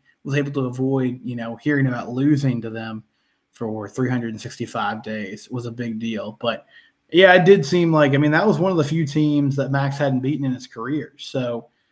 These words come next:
um, it was good for him to check that box, and I would imagine he was super excited that he got the job done. And then Tanner McKinney said the best two games were the Michigan game and Oklahoma State game. Oklahoma State game was so suspenseful. In the Michigan game, they played like a true team.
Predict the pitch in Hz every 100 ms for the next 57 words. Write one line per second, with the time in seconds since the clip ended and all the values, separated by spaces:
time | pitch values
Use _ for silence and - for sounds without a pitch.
0 | _ _ 120 120 120 131 139 139 151 143
1 | 139 131 - 139 139 - 117 120 98 -
2 | - 120 117 123 127 123 123 123 117 123
3 | 113 131 117 110 - 127 117 117 110 _
4 | _ _ _ _ 135 139 135 127 120 117
5 | 113 117 120 104 107 123 139 135 165 190
6 | 165 147 160 143 147 131 131 147 143 -
7 | 139 135 131 127 123 123 127 127 131 123
8 | 127 123 120 - - - 135 120 123 117
9 | 113 _ _ - _ - 151 160 139 156
10 | 143 139 135 - 220 214 165 165 143 139
11 | 113 - - 127 131 - 127 123 123 120
12 | 117 131 127 107 - - 123 107 110 101